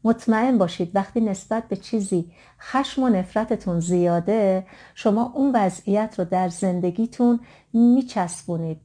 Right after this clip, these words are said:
یعنی در زندگیتون حفظ می‌کنید و مدام باهاش روبرو میشین. یک جایی باید وقت بذارید با این وضعیت به پذیرش و احترام برسید. یعنی چی؟ یعنی در، در مورد آدم‌هایی که خیانت می‌کنن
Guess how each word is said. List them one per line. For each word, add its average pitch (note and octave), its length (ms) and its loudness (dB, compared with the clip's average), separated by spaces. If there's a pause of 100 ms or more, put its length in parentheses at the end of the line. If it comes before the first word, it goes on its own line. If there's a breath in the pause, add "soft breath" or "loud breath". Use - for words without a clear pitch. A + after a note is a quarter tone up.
(280 soft breath)
یعنی G#3 180 2
در G#3 180 2
زندگیتون G3+ 640 0
حفظ B3 500 -2
می‌کنید E3 520 -4 (360 loud breath)
و A3+ 120 6
مدام B3 600 4
باهاش A#3 360 -2
روبرو F3+ 360 -2
میشین. D#3+ 520 -10 (480 loud breath)
یک E4+ 260 -4
جایی A#3+ 340 4
باید G3+ 360 -2
وقت A3 320 -6
بذارید E3+ 540 -2 (280 soft breath)
با B3 100 0
این D#4 320 -2
وضعیت A#3+ 580 -2
به B3+ 100 -2 (100)
پذیرش G3+ 640 -2
و - 20 2
احترام E3+ 600 -4
برسید. E3 520 -8 (500)
یعنی G#3+ 220 2
چی؟ G3 440 0 (320 soft breath)
یعنی C4+ 200 4
در، A3 380 4
در G3+ 180 0
مورد G3+ 340 0
آدم‌هایی G3 680 -2
که G3 120 -8
خیانت F#3+ 640 -2
می‌کنن E3+ 600 -4